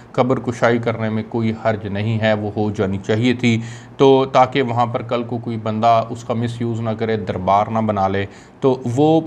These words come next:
भी इन्फॉर्मेशन आपको दी। और आज जब उसकी कब्र कुशाई हो चुकी है, उसकी क्या अंदर से हालत थी, वो भी इन्फॉर्मेशन मैं आपके साथ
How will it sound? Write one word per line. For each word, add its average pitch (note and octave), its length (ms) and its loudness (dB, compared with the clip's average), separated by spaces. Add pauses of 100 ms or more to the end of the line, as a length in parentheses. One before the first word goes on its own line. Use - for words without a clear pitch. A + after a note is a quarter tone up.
भी D#3+ 180 -2
इन्फॉर्मेशन B2 580 -6
आपको A#2 280 -2
दी। A#2 180 0
और A#2 200 0 (100)
आज C3 460 8 (140)
जब B2 380 -4
उसकी A#2+ 300 -10
कब्र A#2 320 -4
कुशाई A2+ 520 -2
हो A2+ 140 0
चुकी A2+ 440 -6 (100)
है, A#2 580 0 (420)
उसकी E3+ 380 -2
क्या D3 240 6
अंदर C3+ 460 4
से C3+ 260 -6
हालत A#2+ 440 -2
थी, B2 220 -4 (280)
वो C3+ 120 0
भी C#3+ 180 -2
इन्फॉर्मेशन B2+ 540 -4
मैं A#2 140 0
आपके A2 280 2
साथ A2+ 240 0